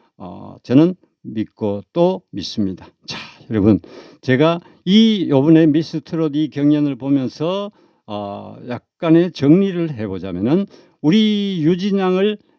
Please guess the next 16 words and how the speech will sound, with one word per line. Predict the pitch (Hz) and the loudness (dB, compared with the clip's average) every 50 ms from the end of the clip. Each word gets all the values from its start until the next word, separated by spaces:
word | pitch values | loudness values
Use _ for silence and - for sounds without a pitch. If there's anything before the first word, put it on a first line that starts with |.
| _ _ | _ _
아침 | - 123 107 - _ - - - 208 196 190 185 180 - | -10 -10 -10 -10 _ -10 -6 -4 -4 -2 -2 -4 -4 -6
이슬같이, | - - 214 220 202 - - - 180 170 151 156 151 143 - _ - - - 139 139 135 131 127 123 - _ _ _ _ _ _ | -8 -8 -6 -6 -6 -6 -6 -4 -4 -2 -2 -2 -4 -4 -6 _ -12 -6 -4 -2 -2 -2 -2 -4 -6 -8 _ _ _ _ _ _
아, | - 123 123 127 127 123 123 120 120 117 117 113 - | -12 -10 -6 -4 -4 -2 -2 -2 -2 -4 -4 -6 -4
반짝 | - 127 131 139 - - 151 - | 0 2 2 2 2 0 -6 -4
깨끗하고 | - 160 139 - - 156 143 143 147 147 143 131 143 139 | -2 -4 -4 -4 -2 -4 -4 -2 -2 -2 0 2 4 4
맑고 | 139 135 135 143 139 - - 135 127 123 113 | 6 6 4 2 -2 -4 -4 -4 -4 -2 -2
영롱한 | 123 127 135 139 135 135 131 127 131 127 117 120 113 - | 0 2 4 4 4 4 2 0 0 0 0 -2 -2 -2
그 | - 180 202 196 190 175 _ _ _ _ | -2 -2 0 -2 -2 -4 _ _ _ _
아침 | - 135 - - - 160 147 143 | -8 -8 -4 2 4 4 4 4
햇살을 | 156 151 - - 156 151 151 147 | 2 -2 -4 -4 -4 -2 -2 -2
받으면은 | 143 147 139 151 143 147 143 143 139 143 139 135 _ _ _ _ _ _ _ _ _ _ _ _ _ _ _ _ _ _ _ _ - | -2 -2 0 2 2 4 4 4 4 2 2 0 _ _ _ _ _ _ _ _ _ _ _ _ _ _ _ _ _ _ _ _ -2
반짝이는 | 160 156 139 - 175 156 139 147 143 135 135 110 - | 2 2 2 2 2 0 2 2 2 2 2 0 -4
그 | - 170 208 220 220 214 208 202 202 196 185 175 | -4 -4 -2 0 0 0 0 0 0 0 -2 -2
모습을 | 165 175 160 - - 165 156 185 185 180 160 | -2 -4 -4 -6 -8 -8 -6 -6 -6 -4 -4
연상을 | 131 123 123 110 113 123 123 120 117 | -4 -4 -4 -4 -4 -6 -6 -6 -6
해봤습니다. | 113 110 113 101 110 107 - - 123 117 107 - | -6 -8 -10 -12 -12 -14 -14 -14 -14 -14 -14 -14